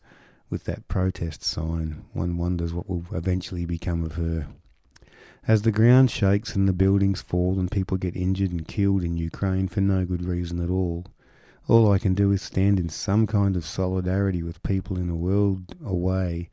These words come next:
whom I don't know, and ask the question as I sing the song, the sad song,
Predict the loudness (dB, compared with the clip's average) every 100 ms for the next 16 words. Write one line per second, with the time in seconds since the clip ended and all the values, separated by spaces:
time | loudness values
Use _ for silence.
0 | _ -6 0 2 4 4 2 2 0 0
1 | -2 -4 -8 _ _ -20 _ -2 2 2
2 | 0 -2 -10 -4 -2 -2 -4 -4 -2 -2
3 | -4 -4 0 2 2 -2 -2 0 0 0
4 | -2 -6 -4 0 2 0 -2 -10 -8 -6
5 | -6